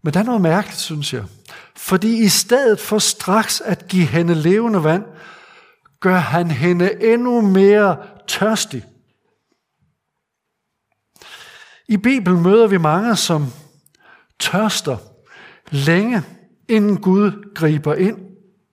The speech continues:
og giver dem den gave, de brændende ønsker. Hvorfor skulle Abraham og Sara vente så mange år, inden de fik et barn?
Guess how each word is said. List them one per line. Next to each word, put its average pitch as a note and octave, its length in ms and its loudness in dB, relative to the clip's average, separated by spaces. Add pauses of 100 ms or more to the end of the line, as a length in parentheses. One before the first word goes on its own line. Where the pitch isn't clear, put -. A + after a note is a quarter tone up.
(560)
og F3+ 120 -4
giver A#3+ 280 0
dem D#3+ 240 -4
den G3+ 240 0
gave, F#3+ 460 0
de D#3+ 140 -2
brændende F#3 460 -2
ønsker. F#3 420 -2 (1000)
Hvorfor F3 280 -2
skulle F3+ 320 0
Abraham F3+ 460 0
og C#3 100 -2
Sara E3+ 460 0
vente F#3+ 280 2
så - 160 0
mange G3 300 0
år, F#3 180 2
inden F3+ 200 0
de F3 80 -2
fik F#3 220 -2
et E3+ 100 -10
barn? F#3+ 280 0